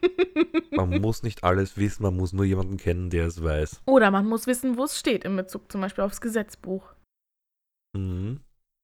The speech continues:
Speaker 1: Ah, ist immer das Beste. Wie ist das nochmal mit Reisekosten? Keine Ahnung, guck in Paragraph dreiundsiebzig. Okay.
Speaker 2: Äh, Reise-, welche Art von Reisekosten?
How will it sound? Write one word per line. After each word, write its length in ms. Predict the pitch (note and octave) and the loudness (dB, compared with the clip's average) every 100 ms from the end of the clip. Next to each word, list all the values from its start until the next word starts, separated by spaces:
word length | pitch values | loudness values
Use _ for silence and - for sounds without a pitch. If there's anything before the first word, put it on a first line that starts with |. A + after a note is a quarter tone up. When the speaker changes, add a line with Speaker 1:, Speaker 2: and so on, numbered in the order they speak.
| _ _ _ _ _ - - - - - - | _ _ _ _ _ -20 -20 -20 -20 -20 -8
Speaker 1:
Ah, 500 | - D#4 C#4+ C4 A#3 | 4 6 6 4 0
ist 120 | A3+ A#3 | -4 -4
immer 120 | G3+ | -4
das 140 | G3 | -4
Beste. 400 | G3+ G3 - G3 - - _ _ _ - | -4 -4 -4 -6 -8 -18 _ _ _ -6
Wie 80 | |
ist 140 | F#4 - | -6 -6
das 80 | - | -2
nochmal 200 | C4+ B3 | 0 0
mit 180 | B3 | 0
Reisekosten? 640 | A#3+ B3 B3+ B3 B3 - C#4+ _ - | -2 -2 -2 -6 -6 -10 -12 _ -8
Keine 260 | G3+ A3 | -4 -4
Ahnung, 280 | - A3 G3 - | -2 -2 -2 -4
guck 180 | G#3 | -4
in 100 | G#3 | -4
Paragraph 440 | G#3 G3 G3+ G3 F#3+ | -4 -4 -2 0 -2
dreiundsiebzig. 680 | - F#3+ G3 G3 - - - _ _ _ _ | -2 -2 -4 -8 -8 -12 -12 _ _ _ _
Okay. 520 | F#3+ F3+ F#3 G3 B3 - | -10 -6 -4 -2 -2 -4
Speaker 2:
Äh, 80 | |
Reise-, 640 | C#3+ C#3+ C#3+ C3+ C#3 C#3+ - | -4 -2 -4 -2 -4 -4 -8
welche 960 | A#2+ A2+ B2 B2 A2+ - - C#3+ C#3+ | -12 -14 -14 -12 -12 -10 -10 -8 -6
Art 160 | B2 C3+ | -4 -4
von 140 | D#3 | -4
Reisekosten? 680 | B2 G#2 A#2+ A#2+ A2 C#3+ B2 | -4 -4 -6 -8 -10 -8 -8